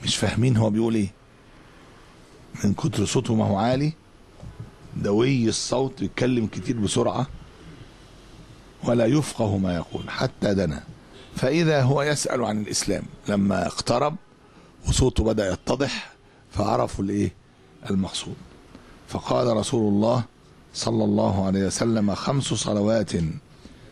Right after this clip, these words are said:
في اليوم والليلة." قال: "هل علي غيرهن؟" قال: "لا، إلا أن تتطوع." قال، وذكر له رسول الله صلى الله عليه وسلم صيام شهر رمضان.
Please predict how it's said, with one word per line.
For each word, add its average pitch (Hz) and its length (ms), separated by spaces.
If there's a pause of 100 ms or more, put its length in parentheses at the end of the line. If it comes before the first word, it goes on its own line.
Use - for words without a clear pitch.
(140)
في - 120
اليوم 104 440
والليلة." 73 440 (540)
قال: 127 260
"هل 117 180
علي 110 440
غيرهن؟" 101 720 (160)
قال: 92 200
"لا، 78 240 (2250)
إلا 113 300
أن 101 80
تتطوع." - 640 (680)
قال، 110 200
وذكر 104 540
له 107 240
رسول 95 280
الله 98 320
صلى - 160
الله 87 100
عليه 120 100
وسلم 131 240 (500)
صيام 104 420
شهر 101 320
رمضان. 107 540